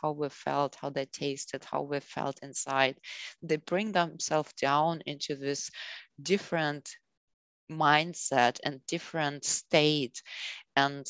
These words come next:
um, also sometimes for me as being an artist, and, uh, sometimes I'm ang-, anxious about new gigs and that are super important and, uh, that I have to play. And then I'm like, "Okay, I'll get in and now get, get into your circle of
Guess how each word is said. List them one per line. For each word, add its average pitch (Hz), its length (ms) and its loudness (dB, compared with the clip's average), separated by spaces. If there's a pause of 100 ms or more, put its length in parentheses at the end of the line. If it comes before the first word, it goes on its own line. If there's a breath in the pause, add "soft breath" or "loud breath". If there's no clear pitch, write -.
um, 139 560 -2 (500)
also 180 300 6
sometimes 156 640 0
for - 160 -6
me 143 320 -4
as 127 140 -4
being 139 360 -2
an 131 120 -4
artist, 135 760 0
and, 127 300 -4
uh, 127 320 0
sometimes 139 480 -4
I'm 127 280 -8
ang-, 156 360 2
anxious - 500 -2
about 135 480 0
new 147 240 -6
gigs 139 460 2
and 131 160 -12
that - 260 -8
are - 80 -10
super - 480 -2
important 143 720 -4
and, 135 200 -10 (100)
uh, 135 220 -6 (120)
that - 140 -4
I - 80 -4
have - 240 -6
to - 160 -14
play. 147 260 0
And 139 100 -6
then 143 120 -6
I'm 139 100 -6
like, 135 160 -6
"Okay, - 180 -2 (760 loud breath)
I'll 139 100 -2
get 143 140 0
in 135 220 -4
and 135 140 -12
now 131 300 -6 (580 loud breath)
get, - 180 -6 (100)
get 135 240 -4
into 127 220 -6
your 139 280 0
circle 139 720 0
of - 320 -6